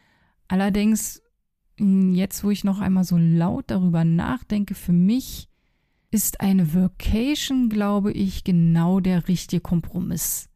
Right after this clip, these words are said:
Hier geht es ja darum, Urlaub und Arbeiten zu verbinden. Das hatte ich Anfang letzten Jahres schon mal gemacht.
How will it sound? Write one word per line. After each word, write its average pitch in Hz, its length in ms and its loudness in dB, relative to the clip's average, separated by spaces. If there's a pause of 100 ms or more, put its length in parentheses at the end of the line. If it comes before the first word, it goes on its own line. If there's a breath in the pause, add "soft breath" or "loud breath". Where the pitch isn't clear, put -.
(500)
Hier 196 160 0
geht 202 300 -2
es - 300 -6
ja 196 240 0
darum, 180 340 0 (100)
Urlaub 226 460 0
und - 160 -6
Arbeiten 190 340 -2
zu - 120 -10
verbinden. 175 580 -2
Das 175 200 -4
hatte 190 160 -6
ich 185 120 -12
Anfang 202 440 -4
letzten 185 500 -4
Jahres 226 340 -4
schon 247 160 -6
mal 247 160 -2
gemacht. 240 600 -6